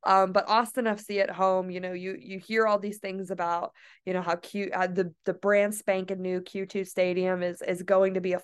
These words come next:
fortress, and it's loud and, you know, all of this other stuff. And yet they lost, uh,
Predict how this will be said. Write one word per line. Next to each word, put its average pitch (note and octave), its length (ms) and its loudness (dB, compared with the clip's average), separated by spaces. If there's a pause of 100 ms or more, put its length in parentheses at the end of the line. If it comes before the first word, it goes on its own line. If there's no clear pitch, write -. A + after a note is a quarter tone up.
fortress, F3 580 0
and E3 120 -4
it's D#3+ 160 -12
loud F3+ 560 2 (340)
and, F3 380 0
you F3 160 -2
know, E3 100 -2
all G#3 280 6
of F#3+ 100 -2
this F#3+ 180 -2
other F3 240 2
stuff. E3+ 460 -4
And F3 360 -2 (1000)
yet F3+ 160 0
they F3+ 100 -2
lost, F3 560 -4
uh, D#2 280 -4